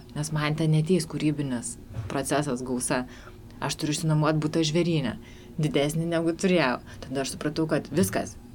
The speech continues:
aš suaugus moteris, man reikia automobilio, man reikia Merso. <laughs> Ta prasme. Ir, žinai, yra žavu, čia ir moteriška prigimtis, to dar-, norėti dalykų, bet ir prisimali košės. Ir tada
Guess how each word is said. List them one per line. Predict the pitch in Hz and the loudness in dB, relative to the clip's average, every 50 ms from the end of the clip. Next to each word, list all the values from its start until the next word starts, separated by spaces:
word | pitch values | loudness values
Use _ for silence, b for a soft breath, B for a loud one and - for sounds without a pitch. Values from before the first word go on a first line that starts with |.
| - - - | -18 -10 -2
aš | - 151 160 160 | 0 0 0 2
suaugus | 165 151 147 160 160 156 160 | 2 4 4 4 4 2 2
moteris, | 156 147 160 160 165 160 | 2 2 2 0 -2 -2
man | 165 151 139 | -2 -2 0
reikia | 139 151 156 165 156 147 - - | 0 0 0 0 0 0 -4 -6
automobilio, | - 156 160 156 170 160 160 160 156 151 151 - - - | -2 -2 0 2 2 2 4 2 2 2 2 0 0 -2
man | 123 127 123 147 | -2 -2 -2 0
reikia | 156 180 196 | 4 6 8
Merso. | 190 180 180 180 156 156 - - - - 220 | 10 10 8 8 6 2 0 -4 -2 -2 -2
<laughs> | 220 - | 0 2
Ta | 208 233 | 4 6
prasme. | 262 240 285 320 240 254 247 262 254 B B B B B B B B B B B | 8 8 8 8 8 6 4 4 2 B B B B B B B B B B B
Ir, | - 226 208 202 - | 6 8 8 8 6
žinai, | - 175 160 190 196 220 233 - - | 2 4 6 8 8 8 6 4 4
yra | - 170 202 202 208 | 4 6 8 8 8
žavu, | 196 156 143 160 175 165 151 - 143 151 170 208 240 262 277 - - | 6 6 6 4 4 4 4 4 4 6 6 6 6 4 4 2 -2
čia | - - 180 165 | 2 4 4 6
ir | |
moteriška | 151 147 143 147 170 208 208 240 226 220 - 220 196 | 6 4 6 6 4 6 6 4 4 4 2 2 2
prigimtis, | 202 196 190 175 185 180 180 180 196 196 190 | 4 4 4 4 6 4 4 4 2 0 2
to | - 170 | 2 2
dar-, | 151 147 151 151 151 - | 4 4 4 2 4 2
norėti | 165 165 156 147 147 151 165 180 - 185 | 4 4 6 6 6 4 4 4 2 2
dalykų, | 160 170 170 165 170 175 180 185 196 175 B B B B B B B | 2 2 2 2 2 2 2 0 -2 -2 B B B B B B B
bet | - 165 175 175 185 | 4 4 4 6 6
ir | 190 156 - - - - | 4 2 0 -6 -12 -6
prisimali | - 190 190 196 185 - - - - 233 254 254 220 196 180 175 | 2 4 4 4 4 2 0 0 4 6 6 8 8 6 6 4
košės. | - - - 165 147 156 160 151 - - - - - - - B B B B B B B B - - | 0 0 2 4 6 6 6 4 2 0 -2 -4 -8 -12 -16 B B B B B B B B -18 2
Ir | - 208 196 190 185 | 6 8 10 10 10
tada | 185 170 156 147 156 160 175 190 214 240 | 8 6 6 6 6 6 8 6 6 4